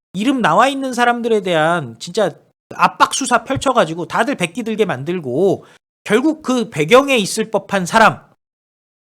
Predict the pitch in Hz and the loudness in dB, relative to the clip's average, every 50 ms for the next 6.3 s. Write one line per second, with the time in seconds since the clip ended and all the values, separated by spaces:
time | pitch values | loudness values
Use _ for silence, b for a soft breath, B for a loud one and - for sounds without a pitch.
0 | _ _ - - 233 285 370 349 381 370 330 320 311 302 294 294 294 294 277 254 | _ _ -6 -4 -4 -4 -2 0 2 4 4 4 4 2 2 2 2 0 0 0
1 | 226 247 214 208 214 233 233 226 214 208 196 170 139 - _ _ _ _ - 190 | 0 0 0 0 0 0 2 0 0 -2 -4 -8 -10 -14 _ _ _ _ -8 -4
2 | 214 247 262 254 226 190 151 156 147 151 151 123 98 - _ _ - 160 220 254 | -2 -2 0 0 0 0 2 2 2 2 2 0 -2 -6 _ _ -8 -6 -2 0
3 | 349 311 294 - - 294 269 262 233 - - 254 254 254 240 247 226 - 220 185 | 0 0 0 -2 -6 -6 -6 -6 -6 -8 -8 -8 -8 -8 -8 -8 -8 -8 -10 -14
4 | - - 226 233 220 - - 123 110 110 127 156 214 294 302 339 359 339 320 330 | -14 -14 -14 -16 -14 -12 -12 -10 -10 -12 -12 -10 -10 -6 0 2 2 2 2 0
5 | - 247 - - 294 302 285 214 160 175 233 277 - 294 320 294 254 220 190 - | -2 -8 -6 -6 -4 -2 -2 -2 -2 -4 -6 -6 -6 -8 -8 -6 -8 -10 -12 -12
6 | - 127 123 120 123 | -10 -10 -10 -10 -12